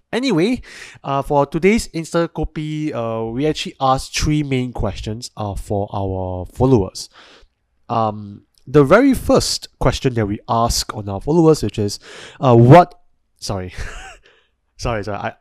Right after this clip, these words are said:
my mouth was too near to the microphone. So, <laughs> um, one question that I did ask was, um, what was your New Year's resolutions for this year? And a couple of you guys actually replied, which I'm very thankful for.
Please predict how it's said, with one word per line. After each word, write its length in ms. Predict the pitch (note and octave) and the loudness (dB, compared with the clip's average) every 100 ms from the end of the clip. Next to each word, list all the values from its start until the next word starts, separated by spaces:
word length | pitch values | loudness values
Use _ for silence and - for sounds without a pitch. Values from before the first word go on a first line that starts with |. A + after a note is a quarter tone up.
| - | -8
my 140 | B2 | -4
mouth 200 | A#2+ D3+ | 2 4
was 160 | B2+ G#2 | 4 0
too 180 | - C3+ | -4 -4
near 200 | A2+ A#2 | 0 0
to 100 | A2+ | 0
the 200 | F#2+ F#2 | -4 -8
microphone. 540 | G2 - G2 - F#2 - - _ _ _ | -10 -10 -12 -12 -18 -20 -20 _ _ _
So, 240 | - D3 C3 D3 - - | -10 -4 -4 -6 -10 -20
<laughs> 260 | - _ - | -20 _ -4
um, 720 | C3 B2 B2 B2+ B2 A#2+ C3+ | -2 0 0 -2 -4 -8 -14
one 260 | B2 C#3 E3 | 0 0 2
question 480 | - B2+ - C3+ A#2+ | 0 0 0 -2 0
that 120 | A2 | -2
I 100 | G#2 | -2
did 200 | A2 C3 | -2 -4
ask 340 | A#2+ A2+ A2 - | -4 -4 -6 -10
was, 400 | G#2 F#2+ F#2+ - | -8 -6 -8 -10
um, 360 | F#2+ F#2 F2+ G#2 _ _ _ _ _ _ _ - - - _ _ _ _ _ - | -14 -14 -20 _ _ _ _ _ _ _ _ -20 -20 -20 _ _ _ _ _ -8
what 340 | A2 C#3 A#2+ | 4 4 4
was 360 | G#2+ G2+ - - | -2 -2 -4 -6
your 500 | G2+ F#2 F2+ F2+ F#2 | -4 -4 -6 -8 -12
New 240 | G2 G2+ G#2 | -10 -2 -2
Year's 180 | G2+ | -2
resolutions 640 | F#2+ F2+ F2+ F2+ G2+ F#2 - | -4 -10 -12 -12 -14 -8 -10
for 220 | F2+ F2 - | -10 -18 -8
this 320 | G2+ - - | -8 -8 -12
year? 360 | B2+ B2 F2 - _ - - - - | -4 -2 -4 -12 _ -20 -20 -20 -12
And 140 | C#3 | -6
a 40 | C3 | -4
couple 260 | F#3 C#4 | -4 -2
of 80 | A#3 | 0
you 80 | F3+ | 2
guys 180 | D3 D3 | 2 0
actually 220 | A2+ B2+ | -4 -6
replied, 480 | G#2 - G#2+ A2 D#3+ | -8 -6 -4 -4 -8
which 180 | A2 - | -12 -12
I'm 140 | F2+ | -10
very 180 | F#2+ A#2 | -6 -6
thankful 420 | - G2+ - G2 | -6 -10 -10 -10
for. 300 | - F2+ D#3 | -10 -12 -14